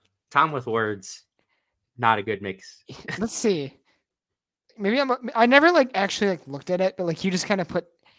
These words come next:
Speaker 2: you kinda see it. Yeah, there's
Speaker 1: I
Speaker 2: no,
Speaker 1: mean,
Speaker 2: there, there's
Speaker 1: yeah,
Speaker 2: no,
Speaker 1: there's
Speaker 2: there's
Speaker 1: no
Speaker 2: no
Speaker 1: I.
Speaker 2: there's no I. But, like, you look at it fast, you're dyslexic, maybe.
Speaker 1: Yeah.
Speaker 2: <laughs> I
Speaker 1: My
Speaker 2: can argue that.
Speaker 1: biggest thing with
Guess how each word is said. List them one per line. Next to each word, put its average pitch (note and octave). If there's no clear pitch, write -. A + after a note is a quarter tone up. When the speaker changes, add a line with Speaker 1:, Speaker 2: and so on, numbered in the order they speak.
Speaker 2:
you G3+
kinda G#3
see E3+
it. F#3+
Yeah, G#3+
there's G#3
Speaker 1:
I -
Speaker 2:
no, A3+
Speaker 1:
mean, -
Speaker 2:
there, A3+
there's A#3
Speaker 1:
yeah, A3+
Speaker 2:
no, A#3
Speaker 1:
there's G#3
Speaker 2:
there's -
Speaker 1:
no A3+
Speaker 2:
no G#3+
Speaker 1:
I. G3+
Speaker 2:
there's G3
no G3
I. D#3+
But, A#3
like, A#3+
you C4+
look B3+
at B3+
it A3+
fast, G3
you're G#3+
dyslexic, E3
maybe. C3
Speaker 1:
Yeah. F2+
Speaker 2:
<laughs> -
I G#3+
Speaker 1:
My C#3+
Speaker 2:
can D3
argue F#3
that. F#3
Speaker 1:
biggest A3+
thing D3+
with C3